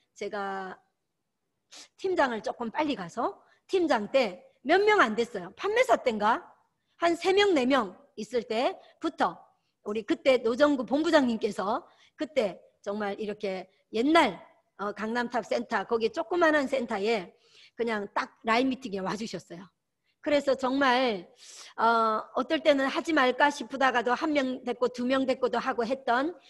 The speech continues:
그 라인 미팅을 제가 육 년째, 오늘도 화요일이라 매주 화요일 오후 두 시는요. 저희는 비가 오나 눈이 오나 오프라인일 때는 센터에 막 백오십 명씩 모였지만 지금, 어,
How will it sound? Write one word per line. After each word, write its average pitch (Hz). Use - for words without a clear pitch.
그 339
라인 226
미팅을 214
제가 233
육 294
년째, 330
오늘도 330
화요일이라 247
매주 415
화요일 302
오후 262
두 214
시는요. 208
저희는 285
비가 359
오나 311
눈이 254
오나 262
오프라인일 285
때는 254
센터에 339
막 254
백오십 320
명씩 247
모였지만 233
지금, 359
어, 233